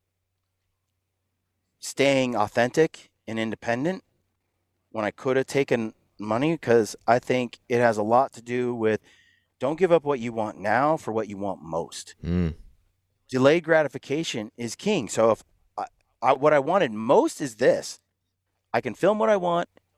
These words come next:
Speaker 1: tell the story how I want. I don't have Eastman's or Mountain Hops or Browning or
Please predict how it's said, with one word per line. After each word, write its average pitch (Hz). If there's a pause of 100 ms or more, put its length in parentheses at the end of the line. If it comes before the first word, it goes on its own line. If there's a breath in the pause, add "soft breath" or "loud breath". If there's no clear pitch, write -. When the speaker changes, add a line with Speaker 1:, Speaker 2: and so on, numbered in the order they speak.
Speaker 1:
tell 147
the 120
story 180
how 147
I 135
want. 127 (360 soft breath)
I 127
don't 180
have 156
Eastman's 147
or 101 (120)
Mountain 135
Hops 135
or 101
Browning 143
or 98